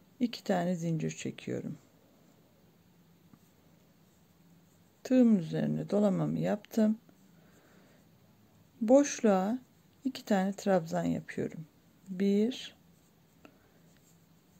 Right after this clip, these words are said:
iki. Burada ilk trabzanımızı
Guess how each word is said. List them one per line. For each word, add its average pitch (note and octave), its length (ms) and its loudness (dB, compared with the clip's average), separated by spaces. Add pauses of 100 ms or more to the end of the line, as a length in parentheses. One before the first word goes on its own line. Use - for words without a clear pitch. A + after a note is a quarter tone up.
(1200)
iki. - 520 -4 (680)
Burada C4 300 6
ilk B3+ 300 4
trabzanımızı E3 1000 2